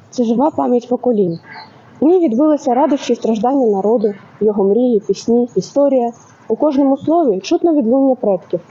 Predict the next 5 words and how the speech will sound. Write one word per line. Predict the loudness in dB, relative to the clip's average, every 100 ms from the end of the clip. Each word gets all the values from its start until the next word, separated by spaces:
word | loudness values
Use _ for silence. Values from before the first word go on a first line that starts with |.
| -20 -14 -8
у |
кожному | -4 -2 0 0
прислів'ї – | -2 -4 0 0 0 -4 -8 -18 -4
мудрість | 0 0 -2 -2
віків. | -4 -2 -4